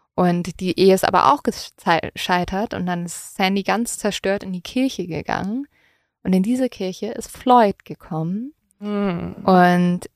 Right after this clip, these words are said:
Speaker 1: ähm, ja, Sandy, also Sharons Mutter, hat dann eine Beziehung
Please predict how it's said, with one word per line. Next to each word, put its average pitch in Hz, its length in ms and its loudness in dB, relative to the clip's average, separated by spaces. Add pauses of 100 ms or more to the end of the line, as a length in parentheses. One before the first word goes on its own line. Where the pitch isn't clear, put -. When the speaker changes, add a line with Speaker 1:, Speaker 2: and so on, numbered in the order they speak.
Speaker 1:
ähm, 180 500 4
ja, 196 340 0
Sandy, 214 680 2
also 175 480 0
Sharons 208 480 2
Mutter, 226 640 4
hat 196 200 4
dann 170 160 4
eine 175 480 -2
Beziehung 190 560 2